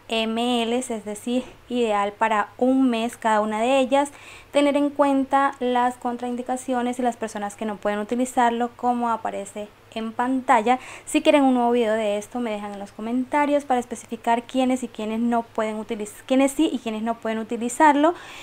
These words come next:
Es un producto que es fabricado en Israel.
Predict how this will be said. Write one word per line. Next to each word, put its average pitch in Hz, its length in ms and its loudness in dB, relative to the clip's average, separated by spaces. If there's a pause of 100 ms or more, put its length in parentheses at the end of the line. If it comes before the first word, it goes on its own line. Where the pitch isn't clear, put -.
(140)
Es 302 180 6
un 302 100 6
producto 285 440 4
que 233 320 2
es 220 100 -6
fabricado 233 640 2
en 247 160 2
Israel. 214 760 0